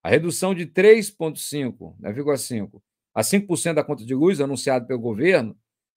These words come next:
pode trazer algum alívio ao bolso agora, mas não será de graça. Isso aí eu comentei com vocês que vai ter um, um, um peso no futuro, mas olha, o P T nunca se preocupou com o amanhã.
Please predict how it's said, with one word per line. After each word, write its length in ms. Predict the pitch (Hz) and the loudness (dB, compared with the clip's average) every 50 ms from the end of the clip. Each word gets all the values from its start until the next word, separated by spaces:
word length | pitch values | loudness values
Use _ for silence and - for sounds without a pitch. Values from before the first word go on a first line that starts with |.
| _ - | _ 4
pode 300 | 175 185 185 185 185 165 | 6 8 8 6 4 0
trazer 300 | 190 190 180 135 156 185 | 0 0 0 0 0 -2
algum 180 | 170 185 202 | 0 2 2
alívio 320 | 202 196 196 208 214 220 226 | 2 4 2 2 4 4 4
ao 60 | 196 | 4
bolso 440 | 160 175 185 202 214 208 - - 262 | 4 4 4 4 2 2 -2 -4 -4
agora, 680 | 233 220 135 160 170 170 170 160 147 127 107 101 101 _ _ _ _ _ _ _ _ _ | -4 -2 2 6 8 10 10 8 8 4 0 -6 -10 _ _ _ _ _ _ _ _ _
mas 360 | 143 160 190 190 190 185 143 | -2 0 2 2 2 2 0
não 120 | 175 180 180 | -4 -6 -4
será 280 | - - 180 175 180 | -2 -2 0 0 0
de 80 | 180 202 | -2 -2
graça. 260 | 175 147 120 107 - | -2 -2 -2 -4 -4
Isso 120 | - - | -4 -4
aí 40 | 190 | -4
eu 60 | 196 | -2
comentei 400 | 196 214 202 196 180 - 165 156 | 0 0 0 0 -2 -4 -6 -6
com 100 | - 160 | -6 -6
vocês 460 | 160 175 170 - 180 180 220 233 - - _ _ _ _ _ _ _ _ _ _ _ | -8 -8 -6 -4 -6 -6 -6 -8 -12 -18 _ _ _ _ _ _ _ _ _ _ _
que 100 | - 170 | -6 0
vai 160 | 156 180 170 | 2 2 0
ter 300 | 160 - - 156 156 156 | 0 -2 -2 -2 0 2
um, 80 | 156 151 | 0 0
um, 640 | 143 139 135 131 127 117 101 113 120 120 110 127 | -2 -4 -6 -8 -8 -8 -8 -10 -10 -10 -8 -8
um 80 | 127 120 | -10 -10
peso 400 | 120 - 131 143 151 135 117 127 | -8 -6 -4 -4 -4 -4 -6 -8
no 80 | 131 127 | -8 -8
futuro, 500 | - 220 202 202 220 226 254 285 311 294 _ _ _ _ _ _ _ _ _ _ | -8 -10 -8 -4 -2 0 0 0 -4 -6 _ _ _ _ _ _ _ _ _ _
mas 300 | 208 220 247 247 196 175 | 0 2 2 2 2 2
olha, 500 | 233 214 196 175 156 151 147 139 127 - - | 4 4 4 4 4 2 2 0 -2 -4 -6
o 220 | - 147 156 175 175 | -6 -4 -4 -4 -4
P 180 | - 269 233 | -2 -2 -2
T 200 | 220 - 233 226 | 0 2 2 2
nunca 340 | 214 208 240 277 262 - 214 | 2 2 -2 -4 -4 -4 -6
se 140 | 196 - 220 | -6 -6 -10
preocupou 500 | - 175 175 160 170 156 - 156 151 - | -10 -10 -10 -10 -10 -10 -8 -8 -10 -8
com 80 | - | -6
o 40 | 151 | -8
amanhã. 420 | 147 151 147 135 113 98 87 95 | -8 -6 -6 -8 -8 -10 -12 -14